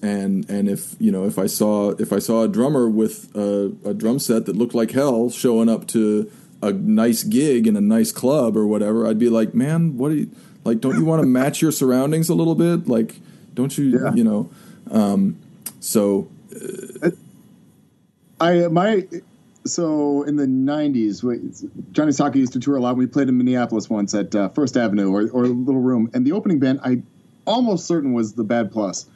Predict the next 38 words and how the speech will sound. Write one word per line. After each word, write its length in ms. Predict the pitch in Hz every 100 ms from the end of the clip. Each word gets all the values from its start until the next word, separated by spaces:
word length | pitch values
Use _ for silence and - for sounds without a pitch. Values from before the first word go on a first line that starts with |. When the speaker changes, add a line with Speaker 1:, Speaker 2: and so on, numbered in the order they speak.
| _ -
Speaker 1:
Hmm. 200 | 165 117
Speaker 2:
Uh, 260 | 120 110 107 - -
I, 60 | 165
you 160 | 185
know, 100 | 175
before 300 | 151 180 214
I, 120 | 180 139 117 113 110 147 - -
before 300 | 143 160 147
anybody 400 | 180 185 151 139
had 80 | 123
ever 200 | 123 117
heard 160 | 143
of 60 | 123
them, 140 | 101
I, 140 | 127 143
I'm, 280 | 151 147 123 - _ _ _ -
I, 140 | - 135 123 - _ _ _ _ - - - -
I'd 180 | 139 139
put 180 | 202 131
good 140 | 165
money 240 | 147 135
on 140 | 120 107
it. 140 | 113 -
Speaker 1:
Yeah. 220 | 117 113 98
Speaker 2:
And 120 | 160
I 60 | 233
remember 380 | 226 196 180
the 220 | 165 139 139
drummer, 300 | 196 208 170
you 80 |
know, 120 | 175 170
this 100 | 147
guy 180 | 160
showed 220 | 156 160 156
up 240 | 151 -
with 180 | 135 123
a 120 | 110 _
crappy 960 | - - 175 175 185 185 190 185 180